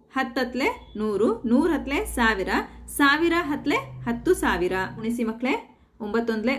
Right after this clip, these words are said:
ಒಂಬತ್ತು, ನಂತರ ನಾಲ್ಕು ಸೊನ್ನೆಗಳು, ಎಷ್ಟಾಯ್ತು? ತೊಂಬತ್ತು ಸಾವಿರ. ನಂತರ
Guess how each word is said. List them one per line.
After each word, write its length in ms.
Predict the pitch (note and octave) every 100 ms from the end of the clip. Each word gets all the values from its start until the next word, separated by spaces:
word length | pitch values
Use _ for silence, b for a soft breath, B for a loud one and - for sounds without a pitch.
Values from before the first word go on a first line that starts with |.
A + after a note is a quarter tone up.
| -
ಒಂಬತ್ತು, 460 | G3+ A3 A3+ - B3 B4+ - - - A#3
ನಂತರ 200 | A#3+ B3 C5 - G3
ನಾಲ್ಕು 280 | F#3 - A4 -
ಸೊನ್ನೆಗಳು, 460 | A3+ F3 F3+ F3+ F3+ - - -
ಎಷ್ಟಾಯ್ತು? 420 | G3+ G#3 F#3 F#3 G#4+ B4 - G#3
ತೊಂಬತ್ತು 420 | G3 G3 - D#4+ G#4+
ಸಾವಿರ. 320 | G#3+ E3+ E3+ F3+ F3+ - - - - - - - - - - - b b b b B3+
ನಂತರ 220 | B3